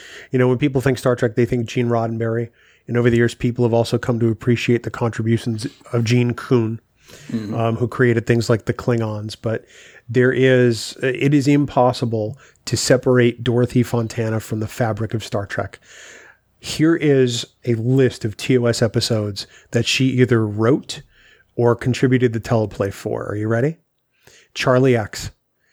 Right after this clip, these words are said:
Speaker 1: Tomorrow is Yesterday, This Side of Paradise, Cat's Paw, Journey to Babel, Friday's Child, By Any Other Name, The Ultimate Computer, The Enterprise Incident, and under a pen name, two other episodes, That Which Survives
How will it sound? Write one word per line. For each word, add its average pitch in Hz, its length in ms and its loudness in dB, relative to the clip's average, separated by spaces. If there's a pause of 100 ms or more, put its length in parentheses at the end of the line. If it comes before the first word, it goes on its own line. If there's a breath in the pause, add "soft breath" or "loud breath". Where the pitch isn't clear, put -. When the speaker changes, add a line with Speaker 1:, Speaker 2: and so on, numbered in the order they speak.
(240)
Speaker 1:
Tomorrow 135 520 4
is 123 120 2
Yesterday, 110 540 -2 (500)
This 123 220 0
Side 120 220 2
of 117 100 -6
Paradise, - 640 -4 (420)
Cat's 123 300 -4
Paw, 107 400 -8
Journey 139 320 0
to 139 100 0
Babel, 110 360 -4
Friday's 135 500 0
Child, - 380 -6 (340 loud breath)
By 123 160 2
Any 139 240 2
Other 135 180 2
Name, 107 280 -4
The 131 200 0
Ultimate 139 460 0
Computer, 107 560 -4 (320 loud breath)
The 135 160 2
Enterprise 139 540 2
Incident, 101 460 -8 (340 loud breath)
and 143 260 0
under 143 320 0
a 131 60 -6
pen 170 320 -2
name, 117 240 -2
two 151 260 -4
other 131 220 0
episodes, 107 480 -8
That 120 240 -2
Which 135 180 -2
Survives 113 640 0